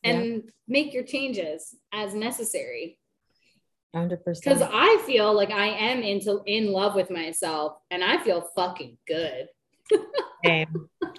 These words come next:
Speaker 1: I feel amazing.
Speaker 2: I know. I feel so good. Like, last night, straight up, I feel so good. I was on my way to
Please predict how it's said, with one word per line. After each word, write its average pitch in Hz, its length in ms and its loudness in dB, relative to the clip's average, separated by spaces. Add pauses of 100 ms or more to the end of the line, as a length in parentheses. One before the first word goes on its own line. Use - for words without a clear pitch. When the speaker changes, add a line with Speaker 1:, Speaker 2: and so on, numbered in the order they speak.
(120)
Speaker 1:
I 180 160 6
feel 175 320 4
amazing. 160 840 2
Speaker 2:
I 277 180 6
know. 294 420 10
I 269 200 8
feel 349 180 8
so 294 360 8
good. 277 200 8
Like, 247 240 4 (240)
last 285 360 4
night, 302 320 4
straight 302 340 -2
up, 285 200 2
I 269 160 0
feel 285 180 2
so 262 180 0
good. 247 240 0
I 214 100 0
was 208 140 -2
on 240 160 -4
my 247 140 -2
way 240 220 4
to 220 120 0